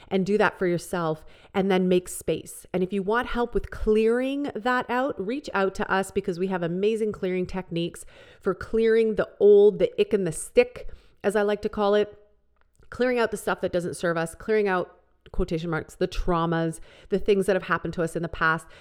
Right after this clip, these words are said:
to complete that, clear that so that it's not a part of your consciousness anymore,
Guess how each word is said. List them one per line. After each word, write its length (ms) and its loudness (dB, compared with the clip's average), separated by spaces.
to 100 -2
complete 760 0
that, 300 -2
clear 340 2
that 240 -2
so 140 -4
that 120 0
it's 160 -4
not 300 -2
a 60 -6
part 300 -2
of 60 -6
your 100 -6
consciousness 680 -4
anymore, 460 0